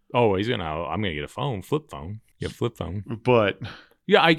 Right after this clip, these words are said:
Speaker 1: well, he's gonna get a flip phone, but it's more like just you can communicate with me. And then when you, you use a phone, it's like, "Hey, like, this, we gotta start teaching people how to use them properly." Kids, everyone, all adults, just like, "Hey,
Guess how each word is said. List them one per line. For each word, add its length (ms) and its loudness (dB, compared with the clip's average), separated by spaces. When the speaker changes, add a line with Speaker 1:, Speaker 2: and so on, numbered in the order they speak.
Speaker 1:
well, 180 6
he's 180 0
gonna 140 0
get 60 2
a 20 2
flip 220 -2
phone, 180 -2
but 100 0
it's 140 -6
more 300 0
like 400 -2
just 280 -4
you 140 -6
can 140 -6
communicate 440 0
with 200 -4
me. 300 -4
And 100 -4
then 360 0
when 180 0
you, 240 -4
you 240 -6
use 320 0
a 80 0
phone, 340 -4
it's 240 -6
like, 200 -2
"Hey, 260 2
like, 240 -8
this, 280 -4
we 140 -4
gotta 160 8
start 320 0
teaching 540 -2
people 320 -2
how 140 -4
to 80 -6
use 200 -8
them 140 -10
properly." 340 -4
Kids, 640 -4
everyone, 380 -8
all 180 -6
adults, 320 -12
just 180 -8
like, 140 -10
"Hey, 380 -4